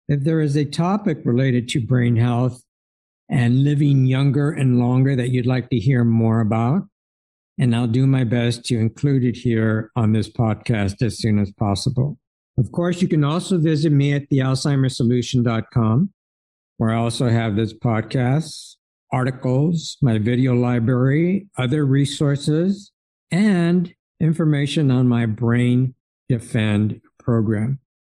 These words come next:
which is designed to address all the things that we talked about and giving you that guidance as you age, which includes assessments and careful and diligent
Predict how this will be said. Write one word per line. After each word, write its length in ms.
which 240
is 160
designed 580
to 140
address 560
all 280
the 120
things 320
that 100
we 160
talked 340
about 300
and 180
giving 320
you 320
that 520
guidance 840
as 280
you 200
age, 520
which 300
includes 540
assessments 1080
and 680
careful 760
and 600
diligent 720